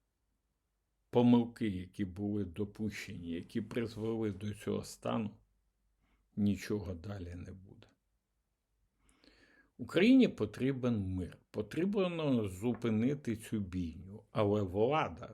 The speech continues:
зелені гниди, які при ній перебувають на чолі з Зеленським, миру не хочуть. Бо будь-який мир для них —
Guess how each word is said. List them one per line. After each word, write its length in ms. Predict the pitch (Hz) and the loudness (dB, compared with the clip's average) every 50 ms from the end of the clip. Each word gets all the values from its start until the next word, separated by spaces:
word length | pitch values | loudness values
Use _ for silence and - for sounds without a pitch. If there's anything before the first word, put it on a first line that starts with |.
| - _ | -12 _
зелені 500 | 107 107 135 190 202 190 170 147 139 135 | -4 0 2 2 4 4 2 2 2 2
гниди, 520 | 127 113 120 120 123 123 113 95 90 98 92 | 0 2 2 2 4 4 2 0 -2 -6 -10
які 220 | 87 - - 107 | -10 -6 -6 -6
при 220 | 104 - - 113 110 | -6 -4 -2 0 2
ній 220 | 110 117 117 107 | 2 2 2 0
перебувають 1120 | - - - 110 107 101 98 95 - 117 113 113 113 113 127 139 139 127 113 107 104 - - | -2 -4 -8 -6 -4 -4 -4 -6 -6 -4 -2 -2 -2 0 0 0 0 0 -2 -6 -8 -4 -2
на 120 | 120 113 | -2 -2
чолі 340 | - - 127 127 131 127 117 | 0 0 -2 0 0 0 -2
з 40 | 101 | -2
Зеленським, 720 | 107 120 123 127 135 143 143 143 147 - - - - 78 - _ - - - - - - - - - - _ _ | -2 -2 0 0 0 0 -2 -2 -6 -8 -12 -14 -14 -14 -16 _ -20 -20 -20 -20 -20 -20 -20 -20 -20 -20 _ _
миру 420 | - 98 98 101 98 98 95 95 92 | -2 0 2 2 2 2 0 0 0
не 160 | 92 95 92 | 0 -2 -4
хочуть. 640 | - - - 87 87 - - - - - _ _ _ _ _ _ _ | -6 -10 -14 -14 -14 -14 -16 -20 -20 -20 _ _ _ _ _ _ _
Бо 240 | 98 92 92 107 110 | -10 -2 0 0 0
будь-який 720 | 107 104 117 131 135 117 110 117 113 104 - - 113 101 | 0 -2 -4 -4 -4 -2 -2 -4 -4 -4 -4 -2 -2 -2
мир 420 | 90 87 85 90 101 101 101 95 85 | -2 -2 -4 -2 -2 -2 -4 -4 -8
для 320 | 82 80 95 90 92 87 | -10 -8 -8 -8 -6 -6
них — 480 | 85 85 87 98 123 151 147 - - | -6 -6 -6 -6 -6 -8 -10 -14 -20